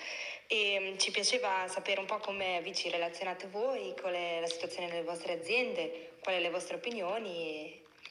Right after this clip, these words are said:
e fare una chiacchierata su questo tema. Lascio la parola ad Alex.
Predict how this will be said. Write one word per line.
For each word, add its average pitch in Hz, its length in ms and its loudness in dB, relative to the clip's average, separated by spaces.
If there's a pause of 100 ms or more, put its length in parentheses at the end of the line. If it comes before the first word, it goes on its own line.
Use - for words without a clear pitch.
(280)
e 359 100 0
fare 202 160 2
una 185 100 2
chiacchierata 185 460 -2
su - 140 -4
questo - 320 -4
tema. 165 280 0 (360)
Lascio 208 240 2
la 214 40 2
parola 208 260 2
ad 190 80 0
Alex. 170 420 0